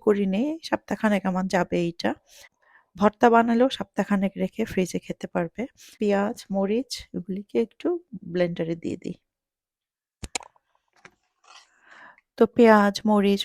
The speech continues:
রসুন সবই আমি ব্লেন্ডার করে ফেলেছি। তো পেঁয়াজটা আমি একটু বেশিই করেছি, কারণ পেঁয়াজটা যদি একটু আস্ত আস্ত থাকে না, তাহলে বেশি দিন রাখা যায় না, নষ্ট হয়ে যায়। শুকনা মরিচটা একটু আস্ত আস্ত রেখেছি। তো আমি পুরাটা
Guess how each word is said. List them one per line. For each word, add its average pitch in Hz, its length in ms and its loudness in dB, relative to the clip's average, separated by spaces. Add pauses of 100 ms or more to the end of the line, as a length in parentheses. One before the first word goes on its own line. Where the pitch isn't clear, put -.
রসুন 208 320 2 (100)
সবই 208 260 4 (120)
আমি 196 120 4 (120)
ব্লেন্ডার 196 440 8
করে 196 220 12
ফেলেছি। 190 400 4 (920)
তো - 140 -2
পেঁয়াজটা 214 420 4
আমি 220 180 6
একটু - 120 0 (100)
বেশিই 208 400 2
করেছি, 196 400 6
কারণ 196 260 0
পেঁয়াজটা 208 460 0
যদি 226 200 2
একটু - 120 0 (100)
আস্ত - 200 -4 (120)
আস্ত - 160 -6 (140)
থাকে 214 280 -4
না, 359 60 -2 (120)
তাহলে 202 200 0 (120)
বেশি - 240 -2
দিন 202 100 2 (120)
রাখা 190 200 -2 (100)
যায় 165 220 2
না, 165 60 0 (1120)
নষ্ট 190 220 2 (120)
হয়ে 165 200 0
যায়। 165 160 -2
শুকনা 247 280 -2
মরিচটা 208 400 -2
একটু - 140 -20 (100)
আস্ত - 160 -8 (120)
আস্ত - 140 -10 (140)
রেখেছি। - 380 -8 (720)
তো - 120 -20
আমি 190 180 -4
পুরাটা 233 360 -2